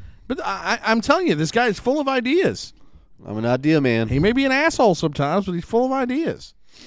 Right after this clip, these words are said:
Speaker 1: But yeah, you, I, I, I just wanna say you did a fantastic job on that.
Speaker 2: Appreciate that. Uh, I even snuck in a haircut.
Speaker 1: Really? Yeah, yeah,
Speaker 2: You,
Speaker 1: you
Speaker 2: you,
Speaker 1: did.
Speaker 2: you were
Speaker 1: Yeah.
Speaker 2: there. I
Speaker 1: Yeah,
Speaker 2: don't
Speaker 1: you
Speaker 2: know.
Speaker 1: did.
Speaker 2: You tell me.
Speaker 1: I, I,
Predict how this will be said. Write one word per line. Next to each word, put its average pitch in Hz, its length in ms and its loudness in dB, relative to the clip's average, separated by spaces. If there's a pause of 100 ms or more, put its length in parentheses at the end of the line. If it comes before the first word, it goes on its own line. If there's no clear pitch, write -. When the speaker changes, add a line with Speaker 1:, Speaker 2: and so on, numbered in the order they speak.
(500)
Speaker 1:
But 147 80 2
yeah, 131 160 -2
you, 104 180 -8
I, 123 100 -6
I, 120 280 -6
I 135 60 0
just 135 140 -6
wanna 131 200 -10
say 127 140 -8
you 117 160 -6
did 110 200 -8
a 107 120 -8
fantastic 104 760 -8
job 90 220 -8
on 67 60 -14
that. 60 40 -14
Speaker 2:
Appreciate 101 320 -12
that. 110 220 -6 (320)
Uh, - 40 -6 (180)
I 120 180 6
even 123 200 0
snuck 127 300 0
in 143 80 0
a 127 40 2
haircut. 127 420 0 (520)
Speaker 1:
Really? 160 280 -6 (640)
Yeah, 226 180 2
yeah, 220 240 2
Speaker 2:
You, 135 120 4
Speaker 1:
you 143 60 0 (120)
Speaker 2:
you, 139 80 2
Speaker 1:
did. 127 100 -8
Speaker 2:
you 135 100 4
were 131 80 6
Speaker 1:
Yeah. 170 60 2
Speaker 2:
there. 139 260 8
I 110 40 6
Speaker 1:
Yeah, 117 60 6
Speaker 2:
don't 127 100 4
Speaker 1:
you 127 60 -2
Speaker 2:
know. 135 120 8
Speaker 1:
did. 120 80 4
Speaker 2:
You 113 60 -2
tell 123 240 2
me. 110 280 -4
Speaker 1:
I, 139 280 -2
I, 143 40 -8